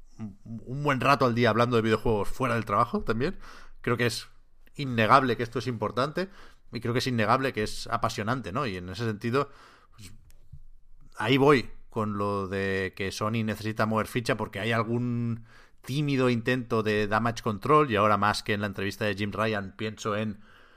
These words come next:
una entrevista de Herman Hulst en Games Industry, que la excusa es lo del est-, el acuerdo con este estudio, con Firewalk, pero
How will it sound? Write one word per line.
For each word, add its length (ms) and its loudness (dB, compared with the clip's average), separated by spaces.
una 240 -6
entrevista 800 0
de 340 2
Herman 420 0
Hulst 600 4
en 840 -2
Games 260 -2
Industry, 720 2
que 1040 2
la 100 -4
excusa 640 0
es 420 2
lo 240 0
del 360 0
est-, 220 -6
el 100 -6
acuerdo 380 4
con 100 0
este 160 -6
estudio, 340 -4
con 140 -4
Firewalk, 580 0
pero 320 -2